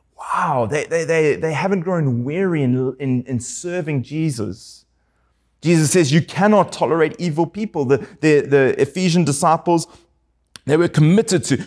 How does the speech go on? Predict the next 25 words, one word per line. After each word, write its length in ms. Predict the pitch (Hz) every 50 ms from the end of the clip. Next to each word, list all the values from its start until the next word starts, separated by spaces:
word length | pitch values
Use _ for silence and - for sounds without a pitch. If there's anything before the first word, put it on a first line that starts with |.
| - _ _
purity 480 | - - - 226 233 233 220 196 185
of 160 | 160 147 131 143
life 400 | 151 156 175 175 151 131 - 131
and 120 | 113 107 - - _ _
purity 420 | - - - 233 233 226 214 196 165
of 200 | 143 120 117 107
doctrine. 640 | - 147 185 - - - - 139 107 104 107 123 - _ _ _ _
They 140 | 151 147
were 140 | 147 151 151
well 500 | 143 135 120 135 165 180 220 226 220 220
versed 460 | 147 120 143 185 202 214 190 - -
in 80 | 151 147
the 80 | 143 135
scriptures 580 | - - - - 208 - - - 160 139 113
and 140 | 135 131 -
committed 560 | - 151 156 165 190 208 233 233 202 175 -
to 160 | - 160 151 -
orthodox 540 | 139 170 185 - 180 160 156 147 151 - -
faith. 440 | - - 160 143 139 143 - _ _ _ - - -
They 100 | 156 156
were 100 | 156 165
not 260 | 175 208 214 208 -
settling 600 | - - - 196 196 - - 202 190 170 151 131
for 380 | - - 151 143 139 135 202 208 - -
an 140 | - 147 143